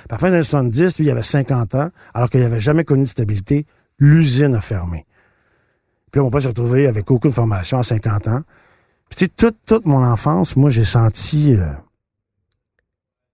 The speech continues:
l'impuissance de mon père, tu sais. L'impuissance de, des Québécois qui, pendant des générations, se sont sentis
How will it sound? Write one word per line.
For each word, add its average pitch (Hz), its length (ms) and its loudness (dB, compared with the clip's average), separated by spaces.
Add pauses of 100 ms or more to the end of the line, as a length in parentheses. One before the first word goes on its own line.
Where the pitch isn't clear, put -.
(160)
l'impuissance 170 560 2
de 127 60 0
mon 107 200 -2
père, 98 360 -2
tu 143 240 -8 (200)
sais. 107 200 -8
L'impuissance 147 720 0
de, 120 120 4 (360)
des 123 100 2
Québécois 143 720 0 (2500)
qui, - 140 -8
pendant 135 260 2
des 156 120 0
générations, 160 480 2
se - 120 -4
sont 135 140 0
sentis 131 680 -2